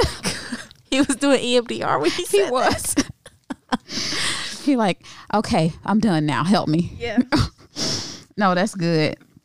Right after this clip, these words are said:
Speaker 2: That's really good. I feel like, um, I was looking at, <sighs> um, our, our need for, our need for Christ, like, our total depravity and need for Christ.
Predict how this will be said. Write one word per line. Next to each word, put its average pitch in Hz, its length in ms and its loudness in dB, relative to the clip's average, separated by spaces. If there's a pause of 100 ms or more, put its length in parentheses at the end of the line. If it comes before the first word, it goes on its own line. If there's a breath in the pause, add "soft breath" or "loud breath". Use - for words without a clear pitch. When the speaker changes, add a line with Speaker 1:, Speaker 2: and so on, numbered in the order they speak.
(760)
Speaker 2:
That's 196 180 2
really 185 220 2
good. 160 200 2
I 175 120 0
feel 202 240 2
like, 175 460 0 (380)
um, 156 340 2
I 190 120 4
was 175 160 0
looking 185 420 2
at, 156 300 0 (1300 soft breath)
<sighs> - 960 -8
um, 160 580 2 (680)
our, 175 180 2 (120)
our 190 140 2
need 175 340 2
for, 175 360 -2 (120)
our 190 100 2
need 214 220 2
for 190 100 -8
Christ, 196 580 -2 (800 soft breath)
like, 185 180 -4
our 165 140 2
total 196 600 0 (1040)
depravity 170 880 0
and 165 180 2
need 175 220 2
for - 140 -10
Christ. - 580 -4